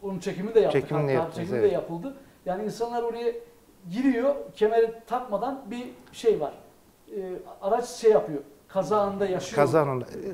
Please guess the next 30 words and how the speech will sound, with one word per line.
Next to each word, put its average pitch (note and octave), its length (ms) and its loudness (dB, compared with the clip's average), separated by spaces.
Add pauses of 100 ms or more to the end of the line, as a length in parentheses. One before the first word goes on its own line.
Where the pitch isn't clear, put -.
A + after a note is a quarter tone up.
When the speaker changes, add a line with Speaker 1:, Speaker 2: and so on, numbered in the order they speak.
(140)
Speaker 2:
onun F#3 440 2
standartı F#3+ 540 0
şey D#3+ 220 0
Bülent C#3 240 -4
Bey, A2+ 180 -4
saatte E3 360 0
on F#3 160 0
kilometre D3+ 520 -2
hızla F3 380 -4
takla D#3+ 300 0
atmış D3+ 360 -4
bir D3 200 -2
araç. - 400 -2 (140)
E, A#2+ 360 -4
Speaker 1:
Saatte? G3+ 640 -6
Speaker 2:
on A#3 160 8
kilometre. A2 500 0
Speaker 1:
Saatte C4 360 -6
on G4+ 40 -2
Speaker 2:
Tabii, - 100 -8
Speaker 1:
kilometre? A3 300 2
Speaker 2:
tabii. D3 140 -6 (320)
Saatte F#3 420 2
on G#3+ 220 2
kilometre C#3+ 560 2
hızla F#3 420 0
takla F3 340 4
atmış D#3 380 0
bir G3 100 2
araçta D3+ 600 0